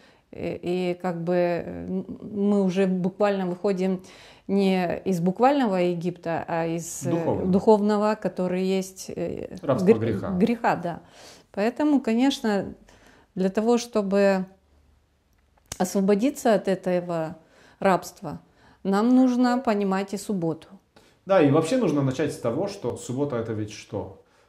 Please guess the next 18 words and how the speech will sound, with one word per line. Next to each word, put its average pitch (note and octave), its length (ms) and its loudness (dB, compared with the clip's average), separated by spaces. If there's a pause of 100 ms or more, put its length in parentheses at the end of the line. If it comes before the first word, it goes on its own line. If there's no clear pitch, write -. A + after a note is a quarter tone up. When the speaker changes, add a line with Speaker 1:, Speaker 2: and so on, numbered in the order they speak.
(280)
Speaker 2:
Это A#2+ 460 -4
за-, A2+ 400 -6
э, G#2+ 320 -8
одна E3+ 260 0
из - 100 -2
заповедей G2+ 460 -6
закона G#2+ 360 -10
Божьего. G2 400 -14 (340)
А G#2+ 280 -8
закон B2+ 460 -4
Божий — F#3 280 -2
это F3 160 -6
что? - 540 -8 (120)
Это B2 720 -4 (140)
Божьи C3+ 300 -2
принципы, G2+ 500 -12
Его A2 180 -6
характер. A2 500 -8